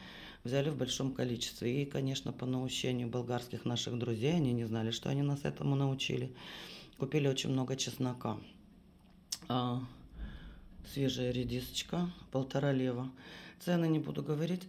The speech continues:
э, хотя помню, вот это вот пять лева кило-, килограмм. Вот я сюда положила и отдельно, это у меня в холодильничке, видите, в баночках. Мы купили много. Перец насушила сама, а вот это перец, видите, остатки.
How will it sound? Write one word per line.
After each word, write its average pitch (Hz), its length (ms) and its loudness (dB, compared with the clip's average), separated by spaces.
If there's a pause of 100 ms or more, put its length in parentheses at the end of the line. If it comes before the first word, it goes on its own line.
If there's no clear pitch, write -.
э, 165 160 0
хотя 175 220 -2
помню, 147 360 2
вот 135 160 -2
это 139 200 -2
вот 131 240 -4 (100)
пять 139 380 -4
лева 127 640 -4
кило-, 123 200 -4 (160)
килограмм. 113 440 -4 (520)
Вот 123 200 -4
я 117 100 -6
сюда 120 340 -2
положила 175 720 -2 (200)
и 143 100 2
отдельно, 131 600 0
это 139 180 -2
у - 20 0
меня 127 160 2
в - 80 -10
холодильничке, 135 680 0
видите, 127 260 -4
в 107 80 -6
баночках. 113 600 -6 (440)
Мы 139 80 0
купили 135 420 0
много. 113 460 -2 (500)
Перец 123 360 2
насушила 123 600 -2
сама, 151 560 2 (380)
а 127 120 0
вот 143 160 0
это 180 240 2
перец, - 480 2 (140)
видите, - 280 -2
остатки. - 640 -4